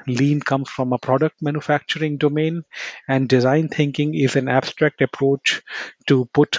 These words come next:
customer at the center of every product and every application that, that the, uh, development team is designing.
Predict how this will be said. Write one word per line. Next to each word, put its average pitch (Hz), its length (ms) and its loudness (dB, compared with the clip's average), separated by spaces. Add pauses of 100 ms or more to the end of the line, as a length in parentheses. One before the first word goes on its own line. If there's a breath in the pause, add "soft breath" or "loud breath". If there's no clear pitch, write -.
customer 156 560 2
at 135 180 2
the 127 120 2
center 156 600 2
of 135 280 2 (680 loud breath)
every 139 300 0
product 135 460 0
and 131 100 0
every 127 300 2
application 123 640 0
that, 120 160 0 (240)
that 120 180 0
the, 131 420 -2
uh, 127 260 -2
development 123 720 0 (420 loud breath)
team 143 280 4
is 135 160 0
designing. 127 560 2